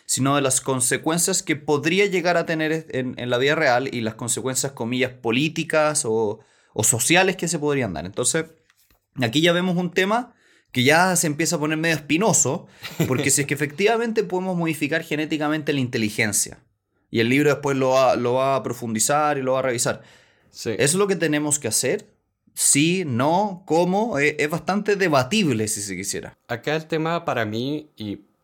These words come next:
Speaker 2: lo voy a sumar a lo otro que toca más adelante, que también es el tipo de personalidad, cómo la genética puede afectar tu tipo de personalidad. Y esto te diría que es de los temas que es importante investigar y debatir, porque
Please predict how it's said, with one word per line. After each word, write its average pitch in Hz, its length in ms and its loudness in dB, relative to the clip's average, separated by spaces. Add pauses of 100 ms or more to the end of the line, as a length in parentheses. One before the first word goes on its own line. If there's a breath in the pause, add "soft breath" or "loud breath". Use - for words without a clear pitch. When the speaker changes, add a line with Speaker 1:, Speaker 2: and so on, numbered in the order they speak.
Speaker 2:
lo 104 160 -2
voy 113 120 2
a 123 60 0
sumar 113 320 -2
a 107 460 0
lo 98 120 -2
otro 117 200 -2
que 127 80 -6
toca 120 200 -4
más 110 200 -2
adelante, 104 320 -2
que 87 80 -6
también 95 300 -2
es - 140 -8
el 92 200 -4 (880 loud breath)
tipo 127 260 -2
de 123 140 2
personalidad, 110 840 -2
cómo 101 280 -4
la 98 100 -2
genética 98 640 -4 (220 loud breath)
puede 104 140 -4
afectar 98 360 -6
tu - 60 -20
tipo 107 240 -6
de 104 60 -6
personalidad. 104 720 -4 (640 loud breath)
Y 107 400 -6 (680)
esto 131 200 -6
te 175 80 -4
diría 156 180 0
que 156 80 -4
es 151 60 -10
de 151 80 -4
los 131 160 -6
temas 135 300 -6
que 110 320 -6
es - 300 -8
importante 113 520 -4
investigar 107 640 -2
y 117 100 -2
debatir, 107 680 -4 (680)
porque 104 640 -6